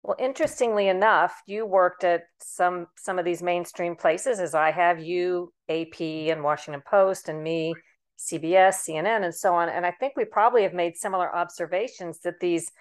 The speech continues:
really once mighty news organizations often now cover news in a way that's totally conflicted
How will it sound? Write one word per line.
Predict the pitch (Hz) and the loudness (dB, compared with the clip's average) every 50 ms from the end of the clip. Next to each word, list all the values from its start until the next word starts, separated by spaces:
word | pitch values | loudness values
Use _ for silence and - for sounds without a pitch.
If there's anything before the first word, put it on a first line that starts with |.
| _ _ _ _ _ _ _ _ - | _ _ _ _ _ _ _ _ -4
really | 196 262 294 302 233 | 0 2 2 4 2
once | 180 156 185 190 196 190 - - | 2 4 2 2 2 0 -6 -6
mighty | 180 170 170 185 208 220 196 | 0 0 2 2 2 0 -2
news | 175 165 175 208 262 254 233 | -2 -2 -4 -4 -2 0 0
organizations | 196 170 160 151 147 139 - 151 151 147 - - 160 151 - - - _ _ _ _ _ _ - | 0 0 0 -2 -6 -4 -2 -4 -4 -4 -8 -12 -14 -14 -16 -18 -20 _ _ _ _ _ _ 0
often | - 180 220 254 254 - 254 208 190 | 2 2 2 2 2 2 0 2 2
now | 170 170 185 202 208 202 185 175 165 165 151 - | 0 2 2 4 4 6 6 6 4 2 0 -4
cover | - - 196 185 202 | -6 -4 -4 -4 -4
news | 185 175 185 190 170 | -4 -4 -6 -6 -6
in | 185 160 | -6 -4
a | |
way | 156 160 170 180 | -2 0 2 2
that's | 185 165 143 - - - - _ | 2 0 -2 -6 -6 -18 -20 _
totally | - - - 190 226 285 294 240 175 165 | -14 -6 -2 0 0 0 0 2 0 0
conflicted | 151 - - 151 139 _ _ - 180 226 262 - - - 143 135 135 139 | -2 -4 -12 -14 -16 _ _ -4 -2 -2 -2 -4 -2 0 0 0 0 -2